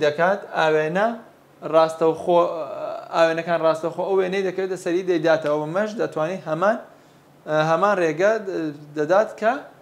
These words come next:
وێنەکانمان ببینین. پرسیارەکانی دیکە، پرسیارەکانی دیکە بۆ نمونە پرسیاری کۆتایی ئەڵێ،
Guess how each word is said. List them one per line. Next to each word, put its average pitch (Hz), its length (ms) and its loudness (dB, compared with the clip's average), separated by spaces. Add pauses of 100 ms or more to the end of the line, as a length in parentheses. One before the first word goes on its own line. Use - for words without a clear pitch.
(140)
وێنەکانمان 196 680 -2
ببینین. 143 420 -8 (1600)
پرسیارەکانی 196 720 0
دیکە، 185 260 0 (1900)
پرسیارەکانی 185 720 0
دیکە 156 240 -4
بۆ 185 80 -2
نمونە 185 220 -4
پرسیاری 185 380 -4
کۆتایی 160 440 0
ئەڵێ، 190 220 2